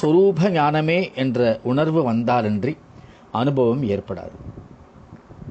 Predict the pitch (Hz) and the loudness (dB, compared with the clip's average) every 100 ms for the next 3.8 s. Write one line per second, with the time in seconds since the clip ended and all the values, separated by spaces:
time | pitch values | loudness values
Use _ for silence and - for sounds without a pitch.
0 | - - - - - - 135 135 147 165 | -18 -20 -20 -20 -20 -6 -2 -2 0 -2
1 | 170 214 160 139 208 196 175 180 156 147 | 0 -2 -2 0 0 0 -2 0 0 2
2 | 151 165 - 120 117 98 139 190 175 165 | 2 0 -4 -4 -2 0 0 0 -2 0
3 | 190 175 156 160 147 143 160 | 0 -2 -4 -2 0 2 2